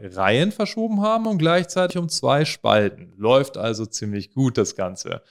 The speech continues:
Und hier kannst du jetzt beliebig einfach deine Dinge so verschieben. Und wie gesagt, wenn du die Formeln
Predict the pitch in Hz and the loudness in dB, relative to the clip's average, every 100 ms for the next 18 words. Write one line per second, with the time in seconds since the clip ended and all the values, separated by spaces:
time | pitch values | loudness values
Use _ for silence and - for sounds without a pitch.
0 | _ - 117 185 185 160 156 147 135 120 | _ -12 0 2 2 2 2 0 0 -4
1 | 120 147 143 113 117 117 - 104 110 101 | -2 -2 -2 -2 -2 -4 -2 -2 -2 -4
2 | 101 104 101 _ _ 107 101 107 104 - | -4 -4 -6 _ _ -6 0 0 0 -4
3 | - 107 - 165 160 160 160 _ 120 113 | -6 -2 0 0 2 0 -4 _ 0 4
4 | 139 113 117 113 107 104 101 156 170 165 | 6 6 6 4 0 -2 0 2 4 4
5 | 156 | 0